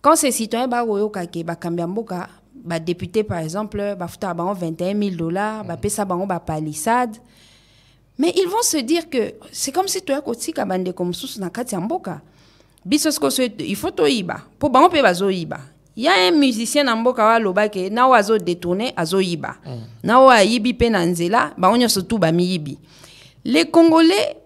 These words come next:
Speaker 1: en tout cas, ba, oh, ba, koti na makambo, ba, crime,
Speaker 2: Mm.
Speaker 1: ils ont pris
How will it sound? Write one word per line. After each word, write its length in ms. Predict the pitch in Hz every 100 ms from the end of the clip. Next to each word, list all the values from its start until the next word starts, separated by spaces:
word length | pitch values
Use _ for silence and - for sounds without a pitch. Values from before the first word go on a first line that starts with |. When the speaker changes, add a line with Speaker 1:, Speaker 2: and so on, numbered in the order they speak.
| _
Speaker 1:
en 140 | 220 226
tout 100 | 233
cas, 160 | 302
ba, 160 | 269 247
oh, 120 | 359
ba, 100 | 254
koti 420 | 214 - 359 330 302
na 120 | 202
makambo, 420 | 180 180 180 175
ba, 160 | 170 156
crime, 380 | - 370 175 165
Speaker 2:
Mm. 140 | 135 117 - - 262
Speaker 1:
ils 240 | 277 277
ont 120 | 349
pris 160 | 311